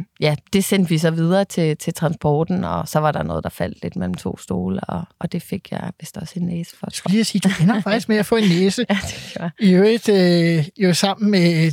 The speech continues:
Speaker 2: Trine Bramsen,
Speaker 1: Mm.
Speaker 2: som var transportminister, men ikke på det tidspunkt, hvor beslutningen var truffet.
Speaker 1: Ja.
Speaker 2: Så på den måde, nogle gange er tildelingen af næser, det er jo i hvert fald også, øh, interessant,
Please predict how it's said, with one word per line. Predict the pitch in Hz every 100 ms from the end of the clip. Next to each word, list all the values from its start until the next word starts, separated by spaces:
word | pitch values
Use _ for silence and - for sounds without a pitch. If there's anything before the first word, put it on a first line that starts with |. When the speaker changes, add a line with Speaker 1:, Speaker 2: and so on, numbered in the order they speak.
| -
Speaker 2:
Trine | - 196 180
Bramsen, | 156 185 185 - 233
Speaker 1:
Mm. |
Speaker 2:
som | 180 180 170 175 - -
var | 156
transportminister, | - 151 - 208 226 226 170 190
men | 180 180
ikke | 190
på | -
det | 196 196
tidspunkt, | - 185 - 202
hvor | 170
beslutningen | 180 175 208 196 202 165
var | 165
truffet. | - 175 165 202 175
Speaker 1:
Ja. | 175 180 - _ -
Speaker 2:
Så | -
på | 180
den | 196 208
måde, | 196 202
nogle | 214 214
gange | 214 233
er | 202 175
tildelingen | - 220 226 226 202
af | 170
næser, | 170 180 254 - 247 -
det | 208
er |
jo | 196
i |
hvert | 180 143
fald | 180
også, | 190 208 208
øh, | 180
interessant, | 170 165 185 180